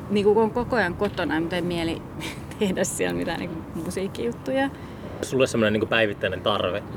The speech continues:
Speaker 2: Niinku
Speaker 1: Ei.
Speaker 2: Mm.
Speaker 1: Se on sellainen jotenkin kausittainen tai semmonen vaiheittainen.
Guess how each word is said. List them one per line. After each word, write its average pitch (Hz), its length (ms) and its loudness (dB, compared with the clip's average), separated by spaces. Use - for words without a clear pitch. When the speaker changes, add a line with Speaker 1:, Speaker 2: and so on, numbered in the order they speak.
Speaker 2:
Niinku 92 280 -4
Speaker 1:
Ei. - 280 -2
Speaker 2:
Mm. 233 80 0
Speaker 1:
Se 294 120 0
on 311 80 0
sellainen 262 600 0
jotenkin 226 280 0
kausittainen 180 960 0
tai 175 140 -2
semmonen 202 280 0
vaiheittainen. 190 1040 0